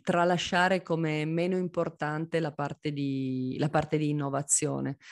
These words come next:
semplicemente perché sembra che la velocità sia l'anima di tutto. Allora io vo-, mi sen-, cerco sempre di ricordare ai C T O che se anche l'iPhone fosse uscito sei mesi dopo, sei mesi che sono un'eternità per questi prodotti,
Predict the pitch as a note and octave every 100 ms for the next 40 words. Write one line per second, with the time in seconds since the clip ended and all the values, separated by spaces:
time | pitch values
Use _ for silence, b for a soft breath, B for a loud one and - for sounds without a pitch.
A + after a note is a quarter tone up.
0 | B - F3 F#3+ G3+ G3+ A3 A3 E3+ -
1 | E3 - A3 A3 G3 - F#3 F3 F3+ G3
2 | F#3+ F#3+ F#3+ F#3 F3+ G3 - E3+ D3 C#3+
3 | D3+ D3+ D3 D3 C3+ B2 - - - B
4 | B B B B B B - G3 E3+ C4+
5 | G3+ D3 - _ - G#2 F2+ E3 G3+ A3
6 | G#3+ A3 G3 G3+ A#3+ A#3 C4 G3 E3+ D#3+
7 | F3 F3 F3+ F3 F#3 G3+ E3 - F#3 -
8 | - - - - _ b b b b -
9 | A#3+ A#3 D#4 C#4 F#3+ - _ E3+ E3+ A3
10 | G#3 D#3+ D3+ - D3+ E3 D3 F3 E3 D#3
11 | - F#3 F3+ D3+ C#3 C3+ C3+ B2+ B2+ B2+
12 | - D#3 C#3+ E3 B2 B2 C3+ - D3 C#3+
13 | B2 B2 - C3 B2 C#3 - - - B2+
14 | - B2+ - B2+ A2+ - C3